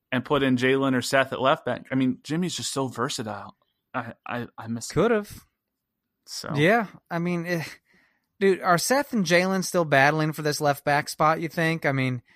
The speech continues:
Speaker 2: say we don't sign a left back. I mean, who's gonna win between those two?
Speaker 1: I think Jimmy's still first choice if possible, but
Speaker 2: Jimmy's first choice at left back?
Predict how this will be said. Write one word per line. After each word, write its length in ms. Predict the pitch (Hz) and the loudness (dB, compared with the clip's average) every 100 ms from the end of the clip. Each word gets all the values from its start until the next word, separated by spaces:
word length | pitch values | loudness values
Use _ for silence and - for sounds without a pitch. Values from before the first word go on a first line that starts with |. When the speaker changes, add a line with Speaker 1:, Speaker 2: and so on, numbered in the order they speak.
| _ _ - | _ _ -8
Speaker 2:
say 200 | - 170 | 4 4
we 140 | 156 | 6
don't 260 | 156 156 156 | 4 2 0
sign 240 | 156 131 | 0 2
a 60 | 120 | 2
left 240 | 120 - | -2 0
back. 320 | 139 113 110 | 2 2 0
I 40 | 123 | -4
mean, 140 | 120 | -2
who's 240 | 123 156 175 | 0 -2 0
gonna 160 | 160 | 0
win 220 | 131 143 165 | 2 0 0
between 340 | 147 160 156 | -2 0 2
those 220 | 147 214 | 2 0
two? 160 | - - _ _ _ _ _ _ _ _ _ - | -6 -16 _ _ _ _ _ _ _ _ _ 0
Speaker 1:
I 60 | |
think 180 | 156 180 | 2 2
Jimmy's 340 | 120 147 147 131 | 2 4 4 2
still 180 | 139 | 0
first 300 | 127 135 127 | 2 0 0
choice 280 | - 127 110 | 0 0 0
if 180 | 123 - | -4 -4
possible, 520 | - 113 - - - _ _ - | 0 0 -2 -16 -20 _ _ -4
but 300 | 117 110 - _ _ _ _ _ _ - | -2 -2 -10 _ _ _ _ _ _ -8
Speaker 2:
Jimmy's 400 | 135 135 143 135 | 0 2 2 2
first 260 | 147 147 | 2 2
choice 280 | - 143 139 | 2 2 2
at 60 | 135 | 0
left 240 | 135 127 | 0 0
back? 380 | 139 135 196 - | 2 2 2 -6